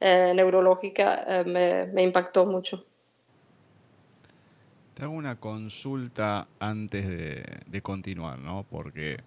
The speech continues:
Speaker 2: estamos hablando un poco de, de los temas que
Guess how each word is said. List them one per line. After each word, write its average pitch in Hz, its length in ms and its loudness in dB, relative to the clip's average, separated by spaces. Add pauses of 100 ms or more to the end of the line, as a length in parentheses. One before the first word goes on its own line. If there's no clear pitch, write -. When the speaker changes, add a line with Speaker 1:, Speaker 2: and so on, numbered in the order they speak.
(120)
Speaker 2:
estamos 98 340 -8
hablando 104 380 -2
un 95 100 -10
poco 107 540 -2
de, 87 380 -2
de 90 120 -4
los 87 140 -6
temas 104 320 -4
que 87 500 -8